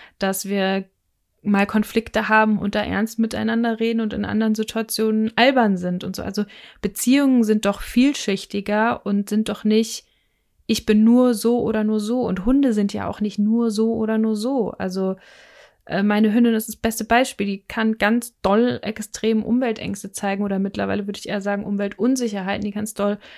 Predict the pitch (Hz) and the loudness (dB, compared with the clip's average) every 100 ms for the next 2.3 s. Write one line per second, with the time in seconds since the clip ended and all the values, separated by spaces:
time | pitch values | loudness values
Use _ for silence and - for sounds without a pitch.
0 | - - 214 208 208 - 208 - - - | -20 -8 -2 0 0 0 0 -2 -4 0
1 | 262 311 214 190 196 196 190 - 185 190 | 0 0 -4 -4 -4 -6 -8 -6 -2 -2
2 | 202 226 277 | 0 0 -2